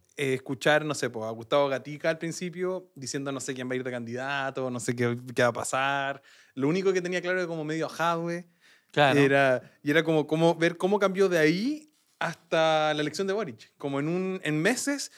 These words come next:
Speaker 1: mes tras mes, iba cambiando todo de una manera súper radical.
Speaker 2: Sí, pues de hecho, bueno, como empezamos a subir las entrevistas como a destiempo, eh, para, porque después eso pasó, ¿cierto? La importancia del libro.
Speaker 1: Sí, pues.
Speaker 2: Entonces,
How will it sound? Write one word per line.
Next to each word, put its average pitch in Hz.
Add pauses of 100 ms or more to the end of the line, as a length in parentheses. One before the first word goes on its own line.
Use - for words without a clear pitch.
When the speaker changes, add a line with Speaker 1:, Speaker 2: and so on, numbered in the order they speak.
(300)
Speaker 1:
mes 214
tras 226
mes, 254
iba 220
cambiando 196
todo 214
de 202
una 190
manera 185
súper 202
radical. 185 (380)
Speaker 2:
Sí, -
pues 175
de 131
hecho, 139 (120)
bueno, 135
como 120
empezamos 123
a -
subir 135
las 131
entrevistas 120
como 113
a 113
destiempo, 147 (560)
eh, 110
para, 139
porque 117
después 135
eso 131
pasó, 131
¿cierto? 135
La 127
importancia 123
del 117
libro. 160
Speaker 1:
Sí, 151
pues. -
Speaker 2:
Entonces, 135